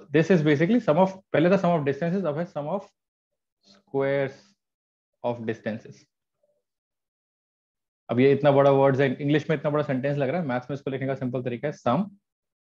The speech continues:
of squares of distances। और distance क्या है हमारा, सारी एक्स की values, x i minus मीन, minus मीन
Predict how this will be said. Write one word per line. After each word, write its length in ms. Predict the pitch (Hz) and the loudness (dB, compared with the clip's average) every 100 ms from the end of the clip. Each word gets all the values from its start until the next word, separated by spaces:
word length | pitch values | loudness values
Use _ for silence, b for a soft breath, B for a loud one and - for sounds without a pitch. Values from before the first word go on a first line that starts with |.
| - | -2
of 220 | 127 - - - _ _ - | 0 -2 -6 -20 _ _ -14
squares 500 | - 147 127 180 - _ _ _ - | 2 4 4 2 -6 _ _ _ -2
of 240 | 127 127 - 120 | -2 -2 -6 -4
distances। 560 | 117 - 104 101 - - _ _ _ _ _ 127 | -4 -2 -6 -6 -16 -20 _ _ _ _ _ -2
और 120 | 120 | 0
distance 380 | 127 131 147 143 | 0 0 -2 2
क्या 100 | 139 | 2
है 80 | |
हमारा, 240 | 139 139 175 - _ _ _ _ - | 2 0 -2 -6 _ _ _ _ 0
सारी 180 | 127 151 | 2 4
एक्स 180 | 131 - | 2 0
की 100 | 151 | 0
values, 360 | 123 131 160 - | 0 0 -6 -10
x 180 | 123 - | -12 -8
i 260 | 123 131 185 - _ - | -4 -4 -4 -10 _ -8
minus 320 | 117 113 117 - | -6 -4 -6 -8
मीन, 200 | 107 - _ _ _ _ _ _ _ _ _ - | -12 -12 _ _ _ _ _ _ _ _ _ -14
minus 280 | 110 110 - | -8 -8 -8
मीन 220 | - 127 | -12 -14